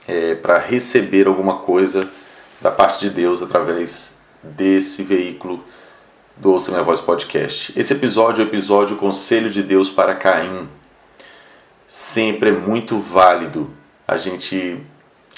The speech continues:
absorver entendimento, revelação do coração de Deus a respeito de algo quando a gente descobre em alguns conselhos, em algumas palavras, algumas diretrizes, normas, leis que Deus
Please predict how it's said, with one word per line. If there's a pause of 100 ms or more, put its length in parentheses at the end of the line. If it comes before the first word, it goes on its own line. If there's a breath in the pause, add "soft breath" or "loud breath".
absorver (160)
entendimento,
revelação
do
coração
de
Deus
a
respeito
de
algo (480 loud breath)
quando (720)
a
gente (1080 loud breath)
descobre (840)
em
alguns
conselhos,
em
algumas
palavras,
algumas
diretrizes,
normas,
leis
que
Deus